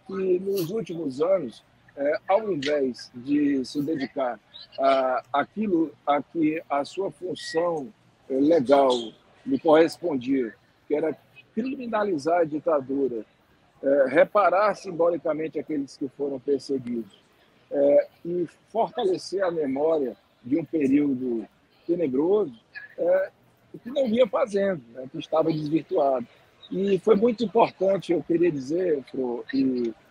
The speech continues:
e Fernando, a participação do ministro de Estado dos Direitos Humanos, Mulher e Cidadania, Silvio Almeida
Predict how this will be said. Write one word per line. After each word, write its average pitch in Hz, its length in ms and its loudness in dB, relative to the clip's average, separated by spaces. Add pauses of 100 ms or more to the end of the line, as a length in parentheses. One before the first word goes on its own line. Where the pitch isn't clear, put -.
(320)
e 117 80 -10
Fernando, 127 500 -2 (440)
a 131 500 4
participação 165 840 0
do 160 140 -2
ministro 147 560 -2
de 127 40 -8
Estado 135 340 0
dos 127 180 -6
Direitos 131 300 -2
Humanos, 131 460 -8
Mulher 127 280 2
e 123 60 -6
Cidadania, 127 460 -2
Silvio 123 280 -4
Almeida 131 440 0